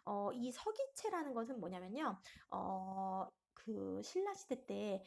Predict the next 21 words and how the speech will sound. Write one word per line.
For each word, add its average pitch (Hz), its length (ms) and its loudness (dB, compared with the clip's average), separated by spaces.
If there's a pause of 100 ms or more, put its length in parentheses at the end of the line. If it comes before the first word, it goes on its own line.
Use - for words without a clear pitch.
(220)
임신서기석이라는 277 1200 4
게 190 60 0
있었어요. - 340 -6
임신서기석이라는 233 1700 0
돌이 226 220 2
있는데 202 420 -2 (220)
그 202 180 0
신라 330 280 0
시대 240 240 -4
때 214 80 -4
화랑들이 220 760 -4 (220)
이제 190 180 -2
만나가지고 202 600 -2
그 226 200 -2
세-, - 260 -4
그 - 420 -6
돌에다가 240 440 4
막 - 240 -8
글을 240 420 6
새기면서 233 560 0 (260)
"우리 233 460 0